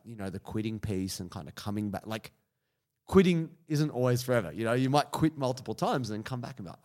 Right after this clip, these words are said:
"Oh," and you remember. And I, I think the lost motivation thing is a really easy way to explain, or it's just like a, it's like a cover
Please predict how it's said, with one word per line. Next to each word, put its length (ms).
"Oh," 220
and 200
you 100
remember. 520
And 120
I, 200
I 140
think 420
the 80
lost 440
motivation 680
thing 300
is 200
a 60
really 680
easy 560
way 840
to 260
explain, 800
or 120
it's 100
just 220
like 180
a, 220
it's 100
like 140
a 80
cover 500